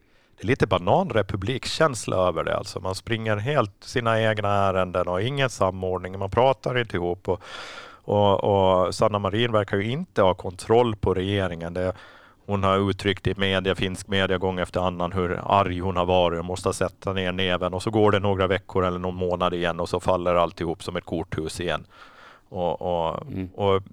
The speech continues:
Speaker 1: vi vet ju de facto att de finländska ministerierna är ju väldigt starka,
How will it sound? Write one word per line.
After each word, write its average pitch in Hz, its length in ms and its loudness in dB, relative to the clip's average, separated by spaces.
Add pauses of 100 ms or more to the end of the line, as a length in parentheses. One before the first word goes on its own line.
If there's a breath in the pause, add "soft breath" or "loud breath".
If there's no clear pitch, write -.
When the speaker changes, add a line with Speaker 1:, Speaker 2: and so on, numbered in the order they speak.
Speaker 1:
vi 107 100 0
vet 120 480 2
ju 92 40 0
de 85 100 -2
facto - 380 -4
att - 120 -6
de 90 220 -8
finländska 92 500 -2
ministerierna 90 840 -2
är 90 240 -2
ju 85 240 -2 (120)
väldigt 90 580 -2
starka, - 600 -6